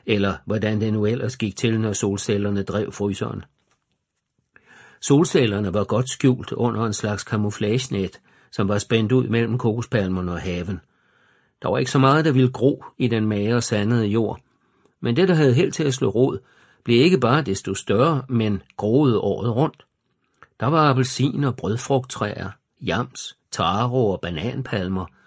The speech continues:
og det var faktisk lykkedes hende at fremdrive en tomatplante, en italiensk blommetomat. Hun passede den med største omhu. Den var det barn,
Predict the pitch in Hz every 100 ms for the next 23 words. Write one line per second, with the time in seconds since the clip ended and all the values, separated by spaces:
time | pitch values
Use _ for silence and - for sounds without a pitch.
0 | _ _ _ _ _ _ - 123 160 190
1 | 185 - 139 123 135 160 127 123 107 110
2 | 110 127 113 113 113 143 170 - 127 101
3 | 92 80 _ - 110 113 - 143 143 170
4 | - - 104 107 139 120 98 90 - _
5 | _ - - - 104 117 120 143 120 113
6 | 110 - 147 143 - 147 95 92 104 95
7 | - _ _ _ _ - 123 131 135 147
8 | 120 113 -